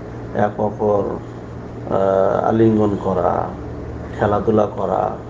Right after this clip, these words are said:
আনন্দ ফুর্তি, আনন্দ ফুর্তি করা, এক অপরকে চুমু দেওয়া, এগুলো করা উচিত। এবং আল্লাহ রসুল আলাইহিস সালাতু সালাম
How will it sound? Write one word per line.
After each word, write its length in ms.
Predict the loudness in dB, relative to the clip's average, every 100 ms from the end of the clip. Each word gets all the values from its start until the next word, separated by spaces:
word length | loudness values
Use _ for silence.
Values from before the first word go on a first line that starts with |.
| -4 0
আনন্দ 420 | 2 4 4 4 2
ফুর্তি, 300 | -6 -4 -2
আনন্দ 560 | 0 2 4 4 2 -2
ফুর্তি 320 | -4 -4 -4 -2
করা, 360 | 0 2 0 -4 -10 -12 -12 -4 -2
এক 200 | 0 2
অপরকে 520 | 2 -2 0 2 2 2
চুমু 260 | 2 2 2
দেওয়া, 280 | 0 0 0 -2 -8 -12 -12 -6 2
এগুলো 340 | 6 6 4 -4 -12 -12 -4
করা 320 | 0 2 2
উচিত। 360 | 2 0 -4 -10 -10 -12 -10 -2
এবং 200 | 2 4
আল্লাহ 220 | 4 4
রসুল 340 | 2 0 2 2
আলাইহিস 320 | 2 0 0
সালাতু 320 | -2 -2 -4
সালাম 360 | -2 2 2